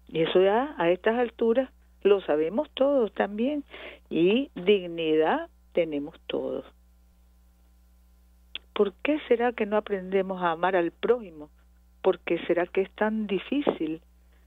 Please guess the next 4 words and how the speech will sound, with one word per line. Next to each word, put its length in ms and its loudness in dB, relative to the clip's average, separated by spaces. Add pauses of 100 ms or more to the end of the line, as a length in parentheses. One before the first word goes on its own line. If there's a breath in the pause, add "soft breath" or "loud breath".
(160)
vivir 520 2
como 260 -4
cristiano? 640 -6 (600 soft breath)
Practicar 1000 0